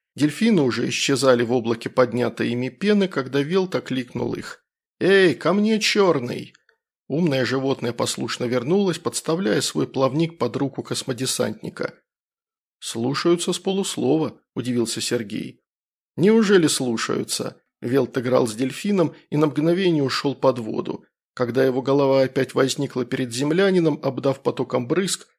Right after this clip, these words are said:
Велт продолжил. «Их для того сюда и выпустили, чтобы слушались. Вроде конферансье. Следят за порядком, за безопасностью, за самочувствием отдыхающих, а заодно всегда к твоим услугам». Велт нырнул и появился уже за спиной Сергея.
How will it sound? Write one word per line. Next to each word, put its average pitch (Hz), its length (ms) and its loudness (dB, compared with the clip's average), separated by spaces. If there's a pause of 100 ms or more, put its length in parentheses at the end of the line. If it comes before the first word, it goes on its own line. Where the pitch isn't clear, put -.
(160)
Велт 143 400 0
продолжил. 135 680 -2 (480)
«Их 185 240 0
для 196 160 4
того 208 240 2
сюда 190 340 2
и - 20 6
выпустили, 185 540 0
чтобы 143 280 0
слушались. - 640 -4 (320)
Вроде 202 300 2
конферансье. 190 920 0 (200)
Следят 196 420 2
за 123 100 2
порядком, 175 640 4
за 117 100 -2
безопасностью, 156 960 0 (180)
за 208 140 2
самочувствием 196 760 2
отдыхающих, 135 800 -2 (320)
а 123 160 2
заодно 127 380 2
всегда 143 460 -2
к 165 60 -6
твоим 160 280 2
услугам». - 640 -2 (420)
Велт 120 380 0
нырнул 156 400 2
и 139 40 0
появился 135 560 0
уже 135 200 0
за 117 120 -4
спиной 131 380 -2
Сергея. - 680 -6